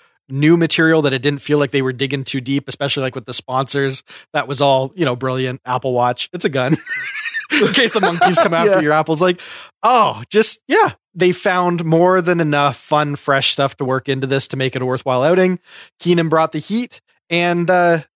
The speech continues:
Speaker 1: even though I thought we'd seen peak Big Papi last time he came out, which I think was maybe back in forty-two. I don't even know if we saw him in forty-three, but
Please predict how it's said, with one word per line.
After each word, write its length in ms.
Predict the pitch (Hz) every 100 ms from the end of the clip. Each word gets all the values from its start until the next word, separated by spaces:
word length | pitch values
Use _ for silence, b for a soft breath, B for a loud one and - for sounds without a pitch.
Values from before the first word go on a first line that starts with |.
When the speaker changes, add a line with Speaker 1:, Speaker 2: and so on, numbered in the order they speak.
| _ _
Speaker 1:
even 220 | 208 208
though 100 | 190 180
I 80 | 160
thought 200 | 180 165
we'd 160 | 143
seen 460 | - 160 170 170 160
peak 540 | - 170 160 - - _ _ _
Big 220 | 135 156 -
Papi 560 | 147 143 151 147 139
last 320 | 131 139 -
time 400 | - 165 165 170 - _ _
he 140 | 151
came 240 | 156 165 156
out, 180 | 160 175
which 280 | 143 - - b b _ 127
I 60 |
think 180 | 151 135
was 300 | 123 110 - -
maybe 360 | 120 156 233
back 220 | 147 135 131
in 80 | 120
forty-two. 480 | 139 120 107 269
I 80 | 135
don't 140 | 170 165
even 140 | 139
know 100 | 135
if 80 | 123
we 60 | 120
saw 240 | 165 233
him 100 | 135
in 60 | 104
forty-three, 580 | 120 110 104 196 180 127
but 260 | 135 127